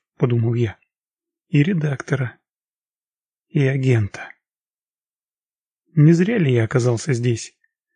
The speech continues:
Мой отец говорил, что нужно покидать зону комфорта, чтобы иметь ее. Контора, даже с ненавистными мне репортажами о знаменитостях, обзорами ресторанов и криминальной хроникой,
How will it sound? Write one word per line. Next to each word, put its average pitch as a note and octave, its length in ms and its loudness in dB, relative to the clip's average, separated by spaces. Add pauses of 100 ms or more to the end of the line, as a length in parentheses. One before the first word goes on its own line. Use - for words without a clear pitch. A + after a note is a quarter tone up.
(180)
Мой D3+ 320 4
отец D#3+ 260 0
говорил, D#3 440 2
что - 200 -4
нужно E3 300 2
покидать D#3+ 500 -2
зону F3 280 2
комфорта, D#3+ 520 -2
чтобы F3 360 2
иметь F3 280 2
ее. A2+ 280 0 (800)
Контора, C3 640 0 (380)
даже F#3+ 300 0
с - 100 -8
ненавистными F3+ 640 4
мне D#3 260 6
репортажами D#3+ 760 0
о D3 60 0
знаменитостях, C#3+ 920 0 (300)
обзорами D#3+ 540 0
ресторанов D#3+ 680 -2
и D3+ 60 -2
криминальной D#3+ 600 2
хроникой, E3 640 -2